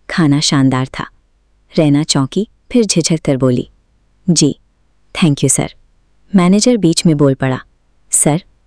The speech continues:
हमारी टीम।" अखिल ने हाथ उठाकर रोक दिया। उसकी उंगलियां हल्के से हिली, जैसे कह रही हों, "बस, मैं तुमसे नहीं,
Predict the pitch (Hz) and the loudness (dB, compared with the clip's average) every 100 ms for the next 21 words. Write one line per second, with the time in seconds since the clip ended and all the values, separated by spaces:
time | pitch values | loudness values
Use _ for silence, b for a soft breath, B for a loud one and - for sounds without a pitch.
0 | _ - 156 139 139 - 143 185 - _ | _ 0 2 2 -2 0 0 0 -4 _
1 | _ _ _ - 196 - 247 247 214 160 | _ _ _ -6 -4 2 4 4 2 -4
2 | - 170 143 139 165 151 127 - 135 - | -2 -4 -4 -2 0 0 0 -2 -4 -4
3 | _ _ _ _ - 170 - 160 147 143 | _ _ _ _ -2 -2 2 2 4 2
4 | 165 196 226 226 240 220 170 151 139 202 | 0 0 0 0 0 0 0 -2 -2 -4
5 | - - 170 - 220 151 143 139 131 139 | -8 -2 0 0 -2 -2 0 -2 -2 -4
6 | _ _ _ _ 135 139 - - - _ | _ _ _ _ -2 0 -2 -4 -8 _
7 | _ _ _ - 202 - 151 147 147 135 | _ _ _ 0 0 2 0 2 2 0
8 | 131 | 0